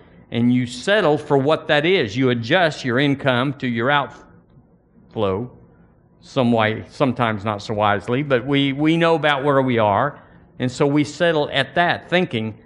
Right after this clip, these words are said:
"Until I get a raise, or until I get a promotion, or until I get an inheritance," or whatever, this is how it'll be. And as soon as we say that, it's done. We are, there's hooks that come out of the economy and come out of life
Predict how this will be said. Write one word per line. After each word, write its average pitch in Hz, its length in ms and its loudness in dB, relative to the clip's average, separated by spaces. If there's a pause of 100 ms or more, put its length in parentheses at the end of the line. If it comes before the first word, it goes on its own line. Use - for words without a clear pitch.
(140)
"Until 165 600 2
I 156 140 4
get 139 200 -2
a 131 60 0
raise, 127 500 0
or 113 60 -4
until 143 380 -2
I 139 100 4
get 131 200 -2
a 123 60 2
promotion, 127 580 -2
or 95 120 -4
until 147 520 0 (320)
I 120 120 0
get 120 220 0
an 110 160 -2
inheritance," 107 840 -2
or 98 100 -4
whatever, 113 580 0 (300)
this 147 400 0
is 135 140 -2
how 147 260 0
it'll 123 140 0
be. 143 240 0
And 107 100 -4
as 107 120 -8
soon 175 240 -2
as 185 180 -4
we 170 140 0
say 180 320 -2
that, 175 540 -2 (480)
it's 107 240 -10
done. 110 420 -2 (440)
We 117 220 0
are, 95 220 0 (360)
there's 101 180 -6
hooks 175 360 -2
that - 160 -6
come 165 200 -2
out 160 200 0
of 127 100 0
the 131 100 -2
economy 165 600 2
and 104 260 -2
come 147 180 -2
out 147 160 0
of 135 100 2
life 151 280 2